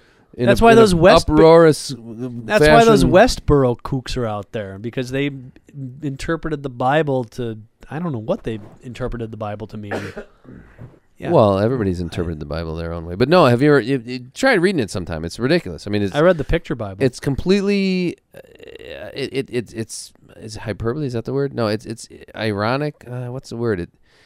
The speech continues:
Speaker 1: it eats on itself. It's like, it's, it's, it keeps,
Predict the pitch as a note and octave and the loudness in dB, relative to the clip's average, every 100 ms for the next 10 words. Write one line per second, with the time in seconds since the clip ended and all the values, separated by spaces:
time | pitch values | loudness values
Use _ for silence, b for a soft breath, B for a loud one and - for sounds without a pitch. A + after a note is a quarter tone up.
0 | _ A#2+ G#2+ - D3+ - E3 B2+ - D#3 | _ -10 -10 -8 -8 0 2 2 0 0
1 | F#2+ - - G#2 F#2+ G#2+ - A#2+ - A#2+ | 0 -4 -6 -6 -6 -14 -12 -12 -10 -14
2 | - - D#3+ - - | -12 -8 -8 -8 -12